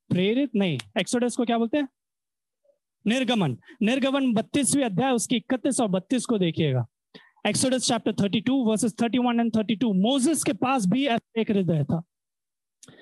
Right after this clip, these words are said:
Exodus thirty-two, thirty-one and thirty-two।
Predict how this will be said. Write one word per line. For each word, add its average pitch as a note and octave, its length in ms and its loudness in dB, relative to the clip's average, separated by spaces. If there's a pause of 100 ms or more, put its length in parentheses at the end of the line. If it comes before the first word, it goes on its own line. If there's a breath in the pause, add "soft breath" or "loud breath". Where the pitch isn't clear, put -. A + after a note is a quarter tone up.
(240 loud breath)
Exodus - 600 -2
thirty-two, G#3 400 0
thirty-one G3 400 0
and F#3+ 160 0
thirty-two। E3+ 420 0